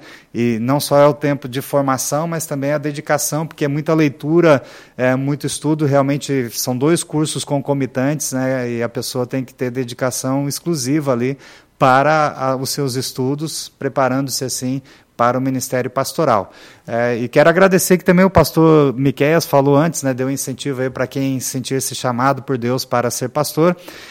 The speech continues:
e esse chamado acontece dessa forma, né, um, através de um, um programa aqui da Rádio C P T, através de um convite de um pastor, um incentivo de um pastor, alguém que fala, "Ó, você tem jeito pra ser pastor, né? Aqui,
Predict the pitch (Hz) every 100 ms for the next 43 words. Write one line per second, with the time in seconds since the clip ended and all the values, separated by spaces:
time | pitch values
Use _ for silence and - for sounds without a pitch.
0 | - 160 160 - 175 165 170 185 196 190
1 | 190 185 - 190 - 233 247 240 160 139
2 | 135 127 127 139 135 - - _ - 131
3 | 131 127 143 156 147 170 156 156 143 156
4 | 143 160 170 151 156 143 143 143 - 147
5 | 151 127 147 170 160 139 127 135 143 151
6 | 156 151 160 135 165 - 170 151 147 -
7 | 147 151 160 151 - 143 120 165 156 147
8 | 139 135 - 139 156 165 - - - _
9 | 147 147 185 170 175 170 190 170 147 165
10 | 180 165 170 - 165 - 165 151 - 151
11 | 170 170 120 107 135 139 123 - - -
12 | 120 127 123 123 - 160 156 143 120